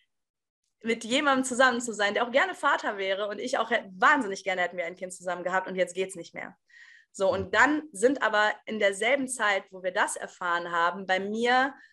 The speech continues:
Speaker 1: auch noch vier Menschen gestorben, also innerhalb von drei Monaten, ähm, vier Todesfälle und eins davon war eine Freundin von mir, die mit fünfunddreißig Jahren,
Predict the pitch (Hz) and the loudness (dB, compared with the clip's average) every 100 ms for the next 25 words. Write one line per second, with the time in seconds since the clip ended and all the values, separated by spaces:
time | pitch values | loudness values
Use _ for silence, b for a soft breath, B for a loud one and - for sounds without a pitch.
0 | B B - 202 220 233 214 202 208 - | B B 2 4 2 0 0 0 0 -6
1 | _ - - 247 220 208 226 254 - 175 | _ -20 -14 0 0 2 0 -2 -8 -10
2 | - - 165 151 156 - 170 180 190 196 | -12 -6 -2 -2 -2 -4 -4 -4 -2 -2
3 | 196 190 190 185 185 190 202 190 180 - | -2 -4 -6 -2 -2 -2 -4 -2 -2 -6
4 | 202 226 B B B B 190 185 185 185 | -14 -14 B B B B 0 0 0 -4
5 | 208 208 247 214 196 - 196 190 - 226 | -4 -2 0 0 -2 -2 -2 -2 0 -2
6 | 220 202 196 196 175 185 185 185 - - | -4 -6 -6 -2 -2 0 2 2 0 -6
7 | 202 220 - 180 180 180 185 180 - 214 | -6 -6 -10 -6 -2 -2 -2 -8 -8 -8
8 | 208 190 180 190 - - 196 180 | -4 0 2 0 -4 0 0 0